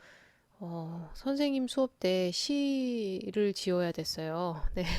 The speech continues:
시험이나 과제로 시를 작시하고 그랬었는데 시를 지으려면 굉장히 까다로운 규칙들이 있습니다. 오늘 올려주신 시를 보면 일단 이 시는 글자가 몇 개인가요?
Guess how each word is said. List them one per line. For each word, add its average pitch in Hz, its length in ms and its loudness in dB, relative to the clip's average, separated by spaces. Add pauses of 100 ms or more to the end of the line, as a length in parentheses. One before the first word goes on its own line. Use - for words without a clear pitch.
(360)
시험이나 226 800 2
과제로 180 480 0
시를 220 500 0
작시하고 180 840 -2
그랬었는데 170 720 -4 (680)
시를 294 300 0
지으려면 208 440 2
굉장히 180 460 -2
까다로운 247 720 2
규칙들이 185 600 -4
있습니다. 160 760 -4 (520)
오늘 220 240 2
올려주신 233 720 2
시를 214 840 0
보면 175 760 -2 (400)
일단 190 360 -2
이 165 120 -4
시는 220 600 -2 (460)
글자가 202 360 0
몇 151 180 -6
개인가요? 180 760 -4